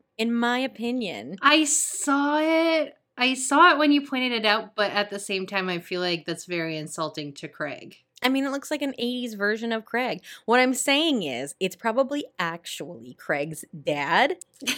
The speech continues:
Speaker 1: who was
Speaker 2: <laughs>
Speaker 1: also abusive.
Speaker 2: Right.
Speaker 1: You know what I mean?
Speaker 2: Yeah.
Speaker 1: And this was from his first marriage, and, um, 'cause he was older, right?
Speaker 2: Hmm.
Speaker 1: It all
Speaker 2: But he was, like, a serious professional, though.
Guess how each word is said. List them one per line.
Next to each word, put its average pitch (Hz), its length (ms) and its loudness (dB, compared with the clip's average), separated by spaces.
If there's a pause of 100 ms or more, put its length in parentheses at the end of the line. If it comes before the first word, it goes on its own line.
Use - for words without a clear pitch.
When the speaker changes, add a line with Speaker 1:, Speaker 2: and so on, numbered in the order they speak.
Speaker 1:
who 247 180 12
was 247 240 10
Speaker 2:
<laughs> - 40 -2
Speaker 1:
also 220 540 6
abusive. 302 680 4 (200)
Speaker 2:
Right. 208 300 0
Speaker 1:
You 254 80 6
know 277 120 6
what 277 80 6
I 269 100 6
mean? 277 480 0
Speaker 2:
Yeah. 180 240 2
Speaker 1:
And 202 120 2
this 214 160 0
was 214 220 0
from 196 420 2
his 175 380 -2
first 180 400 2
marriage, 226 640 2 (140)
and, 165 840 0
um, 160 380 -2
'cause 170 180 -8
he 247 100 -2
was 294 140 -2
older, 180 500 4
right? 160 460 -4 (120)
Speaker 2:
Hmm. 175 440 -8
Speaker 1:
It 196 100 0
all 240 300 2
Speaker 2:
But 294 80 4
he 302 180 6
was, 349 200 4
like, 330 160 6
a 254 80 2
serious 240 480 0
professional, 170 760 -6
though. - 380 -16